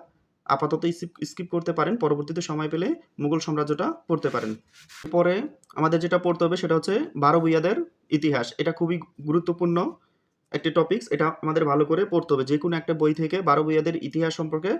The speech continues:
পরিপূর্ণভাবে ধারণা নিতে হবে। এরপরে আসে যে বাংলায় সুবেদারি শাসন। সুবেদারি শাসনের মধ্যে আমাদের, সুবেদারি শাসনের মধ্যে আমাদের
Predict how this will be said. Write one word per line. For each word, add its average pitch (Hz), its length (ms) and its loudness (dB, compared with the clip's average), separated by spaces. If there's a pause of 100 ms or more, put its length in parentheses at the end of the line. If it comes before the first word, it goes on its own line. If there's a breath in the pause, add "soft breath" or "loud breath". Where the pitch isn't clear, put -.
(320 loud breath)
পরিপূর্ণভাবে 156 560 2 (320)
ধারণা 143 280 2
নিতে 135 200 -2
হবে। 117 180 -2 (380 soft breath)
এরপরে 180 320 6
আসে 180 180 2
যে 170 180 2
বাংলায় 165 360 2 (100)
সুবেদারি 165 420 2
শাসন। 175 380 -2
সুবেদারি 170 360 0
শাসনের 170 360 -4
মধ্যে 165 240 -2
আমাদের, 156 280 -2 (960)
সুবেদারি 170 380 2
শাসনের 180 340 -2
মধ্যে 165 200 0
আমাদের 156 300 2